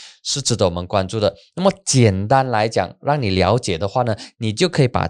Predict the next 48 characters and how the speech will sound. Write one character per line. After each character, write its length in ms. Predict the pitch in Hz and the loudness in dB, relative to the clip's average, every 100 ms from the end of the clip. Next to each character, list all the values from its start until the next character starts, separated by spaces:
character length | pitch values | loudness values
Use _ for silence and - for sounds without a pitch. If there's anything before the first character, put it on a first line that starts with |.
| - | -2
这 120 | - | 0
一 160 | - 185 | 0 -2
份 240 | - 170 | -4 -4
报 220 | 156 160 | -2 -2
告 240 | 156 160 156 - _ _ | -2 -4 -4 -10 _ _
当 260 | 139 131 131 | 0 0 0
作 160 | 156 | 0
是 280 | 147 165 151 - - _ - | 0 0 -2 -4 -20 _ -8
马 220 | 104 92 | -4 -2
来 180 | 92 123 | -2 -2
西 300 | - 131 139 | -2 -2 0
亚 160 | 156 | 0
华 480 | 120 - 90 95 131 | -2 -4 -2 0 0
小 400 | - - 98 87 | -2 0 -2 -2
的 160 | - 95 | -4 -6
全 480 | - - 95 107 | -6 -2 0 0
身 380 | 127 - 117 117 | 0 2 4 2
检 280 | - 95 - | 0 -2 -2
查 200 | - 80 | -6 -4
报 220 | 82 101 95 | -2 0 0
告。 240 | 95 85 _ | 0 -2 _
那 60 | 180 | -2
么 120 | 180 | -2
这 140 | 180 175 | 0 0
份 180 | 175 | 0
报 140 | 170 185 | 2 2
告 160 | 185 | 2
里 160 | 147 98 | 0 -2
面， 120 | 131 139 | -6 -4
从 280 | - 104 127 | -4 -4 -4
华 240 | 107 113 | 0 2
小 160 | 143 95 | 2 2
的 100 | 107 | 0
数 260 | - 147 | -2 -2
目 140 | 131 139 | 0 2
啊， 140 | 113 | 2
就 100 | 113 | 0
是 80 | 131 | -4
大 220 | 127 143 | -2 -2
型 180 | 131 104 | -4 -4
的 80 | 107 | -2
华 220 | 95 101 | 2 2
小、 200 | - 98 | 4 2
微 220 | 104 123 | 2 0
型 160 | 117 107 | -2 -2
的 120 | 107 | 0
华 180 | 104 101 | 2 2
小、 240 | - 87 | 2 0